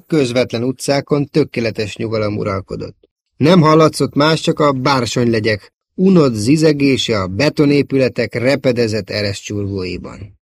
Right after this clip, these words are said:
Valahol kutya ugatott, egyetlen jeléül, hogy a település lakott, míg meg nem jelent egy magányos öregasszony is. Elindult az út túlsó oldalára, fémszálas napkendőjét szorosan maga köré csavarta.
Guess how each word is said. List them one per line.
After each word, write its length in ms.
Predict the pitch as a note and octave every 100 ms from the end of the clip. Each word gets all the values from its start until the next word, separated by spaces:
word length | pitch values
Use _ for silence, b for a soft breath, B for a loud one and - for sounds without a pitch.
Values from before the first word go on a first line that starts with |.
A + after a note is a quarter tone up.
| _ _ _ _ _ _ _ _ _ _ _
Valahol 560 | A2+ F3+ A#3 G#3 G#3 F#3
kutya 360 | B3 F#3 C#3
ugatott, 580 | B2 B2+ C3+ A2 E3 E3
egyetlen 440 | F3 A#2 A2+ A#2 G#2+
jeléül, 580 | A#2+ C#3+ D#3 D#3+ D#3+
hogy 140 | D3+ B2
a 60 |
település 600 | G2 B2 A2+ F#2+ G2+ F#2+ -
lakott, 480 | B2 C3 E3 E3+
míg 320 | D3 B2+ A#2+ - _
meg 220 | G#3+ G3
nem 180 | B2 A#2
jelent 320 | C#3+ B2+ G2+
egy 100 | G#2+
magányos 580 | A#2 C#3+ A#2+ G#2 G#2 F#2+
öregasszony 640 | G2 D#2+ E2 E2+ - - -
is. 240 | - - _
Elindult 600 | D#3+ E3 D3 C#3 C3+ B2+
az 140 | A#2
út 220 | B2 E3+ -
túlsó 460 | - D#3 C3 - C3+
oldalára, 560 | C3+ C3+ D3 D3 D3+
fémszálas 760 | D3 - F3+ D3+ - B2+ A#2 G2+
napkendőjét 600 | C#3+ - C3 A2+ A2 G#2
szorosan 460 | - F3+ C#3+ B2
maga 280 | A2+ G#2+ F#2
köré 280 | F#2 G2 G2+
csavarta. 640 | - F#2+ E2 - - -